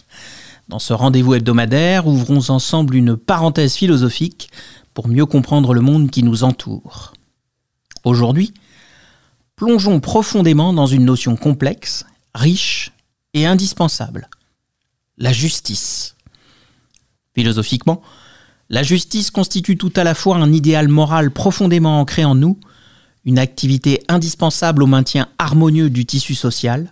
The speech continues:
et un ensemble structuré d'institutions concrètes chargées d'interpréter et de faire appliquer le droit.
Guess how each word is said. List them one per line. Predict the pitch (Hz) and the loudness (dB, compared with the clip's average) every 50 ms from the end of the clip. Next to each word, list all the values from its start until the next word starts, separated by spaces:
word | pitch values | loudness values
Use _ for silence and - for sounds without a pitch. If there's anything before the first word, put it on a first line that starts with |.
| - - - - - - - - _ _ _ - | -18 -20 -20 -20 -20 -20 -20 -20 _ _ _ -4
et | - 123 | -2 0
un | 139 156 165 | 2 2 2
ensemble | 175 180 - - 165 147 131 123 120 | 2 0 0 0 2 2 2 2 0
structuré | - - - - 196 190 - - 160 139 135 139 143 | -2 -6 -4 -4 -4 -4 -2 -2 0 0 2 0 0
d'institutions | 135 143 139 - - - 147 - 165 151 - - 135 120 117 - | 0 0 -2 -2 -4 -6 -6 -4 -4 -4 -2 -2 -4 -4 -4 -4
concrètes | - 165 175 151 - - 110 104 - - _ - - _ _ | -2 0 0 0 0 -2 -4 -6 -6 -8 _ -20 -20 _ _
chargées | - - - 156 135 135 131 135 113 | -8 -4 -2 -2 -2 0 -2 0 0
d'interpréter | 123 143 143 - 156 151 - - 139 123 - - 131 139 | 2 0 0 0 -2 -6 -4 -4 -4 -4 -2 -2 -4 -4
et | 127 | -2
de | 113 113 | -4 -4
faire | - - 117 110 | -4 -4 -4 -4
appliquer | 113 - - - - - 139 131 | -4 -6 -8 -14 -8 -4 -2 -2
le | 117 113 117 | -2 -2 -4
droit. | 120 131 160 - - - 87 - - | -6 -6 -10 -10 -8 -12 -12 -12 -14